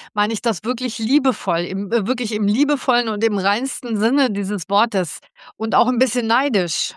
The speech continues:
ja, weil darunter leidet wirklich, wenn man dem Ganzen zu viel Struktur gibt und es zu sehr in vorgefertigte Bahnen lenkt, ähm, dann leidet echt die Kreativität. Und das ist, wenn, wenn beide Seiten das so anerkennen würden,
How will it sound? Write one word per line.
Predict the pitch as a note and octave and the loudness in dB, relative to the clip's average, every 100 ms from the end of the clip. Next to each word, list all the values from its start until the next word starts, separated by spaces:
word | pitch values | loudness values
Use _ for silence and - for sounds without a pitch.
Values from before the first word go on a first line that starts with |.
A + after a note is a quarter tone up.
| _ | _
ja, | E3 F#3+ A#3 C4+ - - - | -4 0 0 -4 -14 -20 -8
weil | A3 A3 G#3+ | -2 0 2
darunter | G#3+ A#3+ B3+ A#3+ | 2 2 0 2
leidet | A3 C4 C#4+ B3 | 4 2 0 -4
wirklich, | C#4 C4+ A3 | -6 -6 -6
wenn | A#3 | -2
man | G#3+ G#3+ | 0 0
dem | A3 | 0
Ganzen | A3 A3+ B3 A3+ | -2 -2 -6 -8
zu | - D#4 | -4 -2
viel | E4 - C#4 C4+ B3 C#3 - _ | 0 2 4 4 2 -2 -16 _
Struktur | A3 - - B3 - - E4 | -12 -8 -6 -6 -8 -4 -2
gibt | B3 G3+ F#3 | 0 -4 -6
und | G#3+ F#3+ | -8 -6
es | A3 - - | -8 -8 -10
zu | - D#4+ | -4 -2
sehr | B3+ A#3+ A#3+ A#3 | 0 2 2 2
in | A3 A3 | 0 -6
vorgefertigte | - B3 A#3 A3+ G3+ A#3+ A#3+ A3 - | -6 0 2 2 -2 -2 -2 -2 -6
Bahnen | F#3 G#3+ A#3+ A3 | 0 2 2 0
lenkt, | F#3+ F3+ G3 - - - - - | -4 -4 -8 -14 -20 -20 -20 -12
ähm, | - A3 G#3+ G3+ G3+ G#3+ _ _ | 0 2 4 0 -4 -10 _ _
dann | G#3+ | 0
leidet | G3+ G3 G3+ G3+ | 2 4 2 0
echt | - G3+ | -6 -10
die | G#3+ | -10
Kreativität. | - A#3 G3 G3 G#3 F#3 F#3 - E3+ D#3 | -8 -2 0 -2 -4 -6 -8 -8 -8 -8
Und | - G3 F#3+ | -8 -6 0
das | G#3+ A3+ | -2 -2
ist, | G3 | -6
wenn, | A3+ A3 G#3 | -2 -2 0
wenn | A3 G3+ | -2 2
beide | G#3 B3+ C4+ | 2 4 2
Seiten | A#3+ B3 A#3 A3 | 2 2 0 0
das | A#3 C4+ | 2 2
so | C4+ B3 | -2 -2
anerkennen | - C4 C4+ C4+ A#3 A3+ A3 G#3+ G3+ | 0 -2 -2 -6 -8 -4 -4 -4 -2
würden, | G3+ G3 | -4 -4